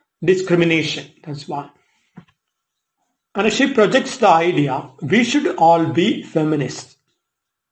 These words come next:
And she hates the term "Missus" as an advocate of feminism and women's rights. She voiced her opinions on marriage and associated titles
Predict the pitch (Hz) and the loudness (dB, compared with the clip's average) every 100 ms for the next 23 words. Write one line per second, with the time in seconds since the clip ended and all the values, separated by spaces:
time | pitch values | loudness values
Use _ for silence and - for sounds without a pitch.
0 | _ _ _ _ _ _ _ _ _ _ | _ _ _ _ _ _ _ _ _ _
1 | _ _ _ _ _ _ _ _ _ _ | _ _ _ _ _ _ _ _ _ _
2 | _ _ _ _ _ _ _ _ _ _ | _ _ _ _ _ _ _ _ _ _
3 | _ _ _ _ _ 170 165 - 165 165 | _ _ _ _ _ -2 -2 0 0 2
4 | 175 - 147 156 175 165 160 143 - 147 | 0 -2 -2 -2 0 -2 -2 -6 -8 -2
5 | 147 170 226 - - _ _ _ _ _ | 0 0 -4 -6 -10 _ _ _ _ _
6 | - 160 160 165 170 170 170 202 226 262 | -6 -2 0 2 2 2 0 -2 -2 -4
7 | - 170 160 165 180 160 156 147 151 160 | -2 -4 -2 -2 -2 0 0 0 -2 0
8 | 151 151 151 151 - - _ _ _ _ | -2 -2 -4 -6 -12 -20 _ _ _ _
9 | _ _ _ - 165 - - - 151 147 | _ _ _ -2 0 0 -4 -8 -2 2
10 | 156 151 151 143 156 156 160 160 160 165 | 2 0 0 2 2 2 0 2 2 0
11 | 160 156 151 160 160 165 - 165 160 156 | 0 0 0 0 0 -2 -4 -4 -2 0
12 | 185 185 214 247 226 170 156 147 143 143 | -2 0 -2 -2 -2 0 0 0 -2 -4